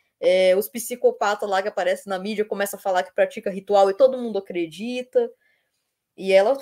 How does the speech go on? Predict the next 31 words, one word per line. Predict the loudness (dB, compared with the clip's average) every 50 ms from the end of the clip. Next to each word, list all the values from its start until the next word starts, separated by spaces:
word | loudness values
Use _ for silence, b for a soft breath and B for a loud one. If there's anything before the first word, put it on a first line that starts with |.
| -8 -8
fala | -4 -2 0 0 0
que | 0 -2 -2
atualmente | -2 -2 -2 -2 -2 -2 -6 -10 -10 -10
nenhuma | -10 -8 -6 -8 -8
bruxa | -8 -8 -8 -8 -10
autêntica | -10 -10 -10 -10 -10 -10 -10 -10
pratica | -8 -8 -8 -8 -10 -12 -12 -8
sacrifício | -8 -6 -6 -6 -8 -8 -10 -14 -12 -10
humano, | -8 -6 -6 -6 -6 -8
tortura | -8 -8 -8 -10 -10 _ -12 -6 -2 2 2 2
ou | 2 0
qualquer | -6 -6 -2 -2 -2
outra | -2 -4 -8 -8
forma | -4 -4 -4 -4 -4
de | -6 -8
assassinato | -8 -8 -10 -12 -10 -10 -10 -10 -10 _
ritualístico. | -20 -12 -8 -6 -6 -6 -6 -8 -12 -14 -16 -20 _ _ _ _ _ _ _ _ _ _
Se | -10 -6 -4
uma | -4 -2
pessoa | -2 0 2 4 4
fizer | 4 4 2 2 4 4
isso, | 2 0 -2 0
ela | 0 2
não | 2 2 0
é | 0 0
uma | 0 0 0
bruxa, | -2 -2 -4 -4 -4 -2 -4 -2
mas | 0 0 0 0 2
é | 4 4 4
um | 4 4 2
psicopata. | -2 -10 -10 -10 -6 -4 -4 -4 -2 -2 -2 -2 -2 -4 -6 -8 -8